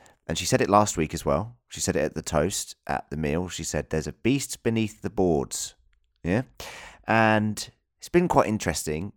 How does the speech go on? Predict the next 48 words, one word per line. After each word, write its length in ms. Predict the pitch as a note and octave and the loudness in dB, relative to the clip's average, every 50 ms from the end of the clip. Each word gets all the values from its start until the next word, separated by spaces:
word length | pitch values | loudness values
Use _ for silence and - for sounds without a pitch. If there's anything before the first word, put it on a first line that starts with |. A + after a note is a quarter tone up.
| _ _ | _ _
because 800 | - E2 - - F#2+ F2 F2 E2+ E2 E2 D#2+ D2+ - - - - - _ _ _ _ _ _ _ | -12 -12 -6 -2 0 2 2 2 2 0 0 -2 -6 -8 -10 -12 -14 _ _ _ _ _ _ _
on 180 | - F#2 F#2 E2 | 0 0 0 2
Reddit 440 | C#2+ C#2 C#2+ C#2+ E2+ F2+ G#2 G2+ - | 2 0 2 2 2 0 0 0 -2
and 720 | - C#2 D2 D2 D2+ C#2+ D2 C#2+ C#2+ C#2+ C#2+ C#2+ - - - _ _ _ _ _ _ _ | -4 -4 -4 -2 -2 -2 -4 -4 -6 -8 -10 -10 -12 -14 -16 _ _ _ _ _ _ _
me 320 | E2 D#2+ D#2 D2+ D2+ E2 | -4 -2 -2 0 -2 -2
being 320 | E2 - D#2 D#2 D2+ D2+ D2 | -2 -2 -4 -4 -4 -4 -4
a, 200 | C#2 C#2 C2+ A#1 - _ _ - | -6 -6 -6 -8 -12 _ _ -14
you 140 | A#1+ C2+ C#2 | -10 -10 -8
know, 260 | C2+ C2 D2 D2 B1+ - G1+ G1+ - - - _ | -8 -8 -8 -10 -12 -14 -20 -20 -20 -20 -20 _
someone 260 | - - D2 C#2+ D2 | -16 -12 -10 -10 -8
who's 100 | C#2+ C#2+ | -8 -8
read 120 | D2+ C#2 - | -10 -10 -10
the 60 | - | -10
source 220 | - - C#2 - - | -8 -8 -8 -10 -8
material 300 | - D#2 C#2+ C#2+ D#2 E2 | -6 -4 -4 -2 -2 -4
and 160 | D2+ C#2+ - | -4 -6 -10
stuff, 260 | - - D#2 E2+ - - - - - - - - _ _ _ - - _ - - _ | -6 -4 -4 -4 -4 -8 -16 -20 -20 -20 -20 -20 _ _ _ -20 -20 _ -20 -20 _
the 180 | - E2+ F#2+ G#2+ | -10 -2 4 4
other 140 | B2 B2+ D3+ | 4 4 4
prophecies 540 | - - B2 - - - - G2 F#2 E2+ F2 | 0 -2 -6 -6 -8 -6 -2 0 0 0 0
I 60 | E2 | -2
could 140 | - F2+ - | -2 -4 -6
sort 200 | - - - - | -4 -4 -2 -2
of 260 | - D2+ - - - _ _ _ _ _ _ _ | -2 -4 -6 -10 -20 _ _ _ _ _ _ _
figure 460 | _ _ - - - F2 D#2+ D#2 D2 | _ _ -16 -4 -2 0 2 4 4
out, 280 | C2+ A#1 G#1+ G#1 - - | 4 4 2 0 -4 -4
like, 280 | A1 B1 A1+ - - | -4 -4 -4 -6 -8
you 60 | C#2 C2+ | -8 -6
know, 140 | B1+ B1+ | -6 -6
she 160 | C2+ - - C2 | -6 -8 -10 -10
discussed 500 | - D2 - - - D2 - - - - - | -8 -8 -8 -6 -6 -6 -6 -6 -8 -6 -4
Aemond 340 | D2+ D#2 D2+ D2+ C#2+ - D2 | -4 -4 -4 -4 -6 -6 -4
losing 260 | C#2+ C#2+ C2+ C2+ C2+ | -4 -4 -4 -6 -6
an 60 | C2 | -6
eye 220 | C2+ C#2 C#2 C2+ C#2 | -4 -2 -2 -2 -4
before 280 | - - - - C2 | -6 -8 -8 -6 -6
he 60 | B1+ B1 | -4 -4
gets 180 | B1 - - | -6 -8 -10
a 20 | - | -4
dragon. 580 | - E2 E2+ F2 E2 F2 E2 E2 E2 E2 D#2+ | -2 0 0 2 0 0 -2 -2 -2 -4 -6
She's 280 | D2+ - - C2+ C2 - | -8 -10 -10 -10 -10 -10
discussed 400 | - A#1 - - C#2+ C#2 - - | -10 -10 -8 -8 -8 -8 -8 -6
another 200 | D2 D2 D2+ D#2+ | -4 -4 -4 -4
thing, 260 | D2+ - E2 D#2+ D#2 | -4 -4 -4 -4 -4
which 140 | D#2 - - | -4 -6 -6
I 40 | D2 | -6
won't 140 | C#2+ C2 - | -6 -6 -6
spoil, 480 | - - D#2 D#2+ D#2+ D#2+ E2 E2 D#2 | -6 -4 -2 0 0 0 0 -2 -4